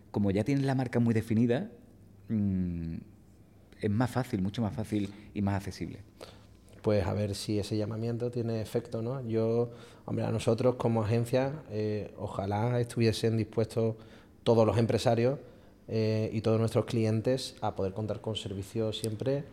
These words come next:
Speaker 1: Un proceso creativo tiene que haber, un proceso de marketing y, y vosotros que, que sois una agencia de publicidad, mm,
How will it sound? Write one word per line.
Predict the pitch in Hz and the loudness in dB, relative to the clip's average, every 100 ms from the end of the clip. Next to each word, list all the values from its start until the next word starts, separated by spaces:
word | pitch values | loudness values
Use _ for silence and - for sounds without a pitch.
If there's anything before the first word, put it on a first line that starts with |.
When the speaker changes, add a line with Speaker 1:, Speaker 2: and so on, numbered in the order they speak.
| - | -4
Speaker 1:
Un | 135 | -2
proceso | 120 117 110 113 | 0 0 -2 0
creativo | 104 92 107 110 | 2 2 0 0
tiene | 98 92 | 0 0
que | 90 | 0
haber, | 107 | 0
un | 107 | 0
proceso | 101 95 92 | -4 -6 -4
de | 92 | 0
marketing | 92 104 107 107 110 | 0 0 0 0 0
y, | 113 101 95 - - 90 85 82 | 0 0 -2 -4 -6 -6 -4 -6
y | 85 | -6
vosotros | 85 - 95 95 | -6 -4 -2 -2
que, | - 95 85 | 0 0 0
que | - 90 87 | -2 -2 -2
sois | - 98 | -2 0
una | 101 | 0
agencia | 95 95 98 | 0 0 2
de | 90 | 2
publicidad, | 95 90 87 95 - - - - - - - - - - - - | 0 -2 -4 -6 -12 -20 -20 -20 -20 -20 -20 -20 -20 -20 -20 -4
mm, | 101 90 85 | 0 0 0